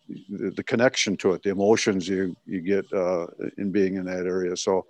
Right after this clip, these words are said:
uh, so that's very good. And then there's a couple of good, uh, videos that have come out lately. So A Public Trust,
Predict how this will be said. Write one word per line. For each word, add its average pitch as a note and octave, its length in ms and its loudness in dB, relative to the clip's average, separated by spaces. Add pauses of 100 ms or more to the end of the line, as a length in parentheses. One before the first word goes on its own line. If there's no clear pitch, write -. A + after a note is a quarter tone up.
(480)
uh, G2+ 200 -10
so B2 200 -4
that's D3 240 4
very A2+ 280 4
good. A2 200 2
And B2 100 -2
then F#3 140 -2
there's C3+ 160 -2
a A2+ 60 -4
couple B2+ 280 0
of G#2+ 100 0
good, G#2 320 4 (140)
uh, F#2 260 -2
videos A2+ 440 4
that G#2 80 4
have F2+ 120 -2
come G#2+ 180 -2
out F#2 200 0
lately. F2+ 340 -2
So F#2 380 -4 (380)
A A2+ 40 -12
Public B2 440 -2
Trust, - 500 -2